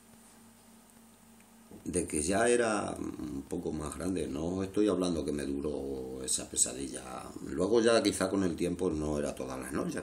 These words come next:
pero incluso ya siendo un chaval, como digo, que no me asustaba nada ni nadie, eh, sí había algunas noches que eso, que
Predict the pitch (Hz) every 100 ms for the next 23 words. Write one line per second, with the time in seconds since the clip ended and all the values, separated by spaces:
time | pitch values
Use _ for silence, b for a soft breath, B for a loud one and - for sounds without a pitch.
0 | - 71 69 71 65 67 64 - 64 69
1 | 87 107 120 - 110 90 - - 87 90
2 | 92 85 82 87 85 82 82 - 85 -
3 | - - - - 85 85 82 90 104 107
4 | B B - - - - - - 76 82
5 | 85 82 78 76 76 76 76 80 73 -
6 | 92 87 80 92 80 80 98 117 120 B
7 | B B B B - - - - - -
8 | - - - - - - - - 90 107
9 | 110 107 104 101 82 101 110 - - -
10 | - - - 120 120 110